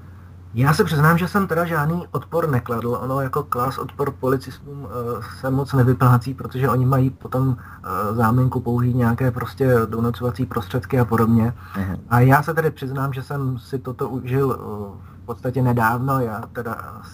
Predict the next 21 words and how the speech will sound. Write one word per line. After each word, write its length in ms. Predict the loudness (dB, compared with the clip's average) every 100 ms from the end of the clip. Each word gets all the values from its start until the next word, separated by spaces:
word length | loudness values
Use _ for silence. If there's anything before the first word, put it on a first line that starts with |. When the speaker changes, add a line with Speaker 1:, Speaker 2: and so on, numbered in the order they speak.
| -20 -20 -20 -12
Speaker 1:
jsem 280 | -4 -2 -2
tu 180 | -2
věc 180 | -2 -2
nemedializoval, 840 | 0 2 2 2 2 0 0 2 2
ale, 200 | 2 -2 -8 -20 -10 -2
eh, 20 |
Speaker 2:
Mhm. 180 | 0 0 -4 -18 -14
Speaker 1:
dostal 420 | -12 -6 0 0
jsem, 220 | 2 0 0
dostal 280 | -2 -4
jsem 180 | -2 -2
od 120 | -4
policie, 460 | -2 -2 0 0 -2
eh, 680 | -4 -16 -18 -16 -8 -2 -2
pěstí 500 | 0 -2 -2 -4 -2
do 160 | 0
obličeje 520 | 0 -4 -2 0 0 0 -10 -18 -18
při 140 | -6 0
jedné 280 | 4 4 2
příležitosti 880 | -2 -6 -4 -4 -6 -10 -4 0 0
a, 260 | -2 -6